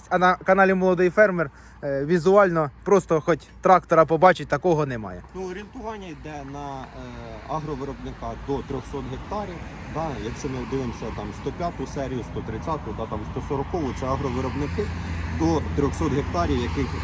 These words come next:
Speaker 2: ну, там, можемо сказати, вони хочуть перейти на інший рівень, з М Т З перейти. Да? І це гарна альтернатива всім, е, тракторам, де ми двадцять-тридцять відсотків переплачуємо за бренд.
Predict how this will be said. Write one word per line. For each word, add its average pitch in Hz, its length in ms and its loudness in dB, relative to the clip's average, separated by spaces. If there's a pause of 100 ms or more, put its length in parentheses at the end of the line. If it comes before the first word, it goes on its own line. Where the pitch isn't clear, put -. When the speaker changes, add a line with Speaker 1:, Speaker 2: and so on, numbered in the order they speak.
(200)
Speaker 2:
ну, 143 80 2 (140)
там, 85 80 -4 (440)
можемо 131 340 4
сказати, 123 460 -2
вони 131 240 0
хочуть 131 380 2 (140)
перейти 139 360 4
на 131 80 0
інший 135 340 0
рівень, 123 300 2
з 123 60 0
М 131 160 0
Т 156 100 -2
З 190 240 0
перейти. 139 460 -2
Да? 143 120 -2 (600)
І - 20 2 (500)
це 143 120 2 (320)
гарна 127 400 4 (280)
альтернатива 139 880 4 (600)
всім, 156 220 2
е, 131 60 2 (720)
тракторам, 151 500 0
де 127 80 4
ми 131 140 2 (680)
двадцять-тридцять 139 720 2
відсотків 127 480 0
переплачуємо 123 880 0
за 123 180 0
бренд. 98 320 -2